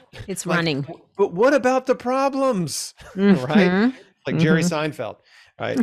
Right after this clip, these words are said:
Speaker 1: <laughs>
Speaker 2: "We got problems." So
Speaker 1: <laughs> Right.
Speaker 2: so your subconscious always knows that means you'll be in a state of stress until the
Speaker 1: Mm-hmm.
Speaker 2: problems are resolved. Like, you would, you're gonna worry about your roof leak until you s-,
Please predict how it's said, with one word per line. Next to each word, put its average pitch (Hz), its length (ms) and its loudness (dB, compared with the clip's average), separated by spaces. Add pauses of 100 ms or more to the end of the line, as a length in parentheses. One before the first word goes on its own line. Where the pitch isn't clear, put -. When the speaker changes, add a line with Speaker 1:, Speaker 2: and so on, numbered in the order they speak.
(220)
Speaker 1:
<laughs> - 240 -18
Speaker 2:
"We 320 120 2
got 415 160 6
problems." 349 680 4 (240)
So 190 360 2 (140)
Speaker 1:
<laughs> - 160 -12
Right. - 380 -12 (840)
Speaker 2:
so 190 420 -2
your 165 140 -4
subconscious 220 580 -6
always 165 260 -8
knows 202 280 -4
that 151 160 -8
means 147 220 -8
you'll 147 100 -8
be 151 140 -8
in 143 80 -4
a - 40 -8
state 156 240 -10
of 107 80 -14
stress 190 440 -8
until 135 200 -10
the 120 80 -6
Speaker 1:
Mm-hmm. - 100 -14
Speaker 2:
problems 131 360 -4
are 104 60 -8
resolved. 101 520 -8
Like, 104 240 -12
you 175 80 -6
would, 180 200 -8
you're 170 160 -2
gonna 202 160 -4
worry 156 260 -4
about 131 240 -8
your 117 100 -14
roof 151 240 -8
leak 135 220 -8
until 113 220 -10
you 110 60 -10
s-, 107 120 -16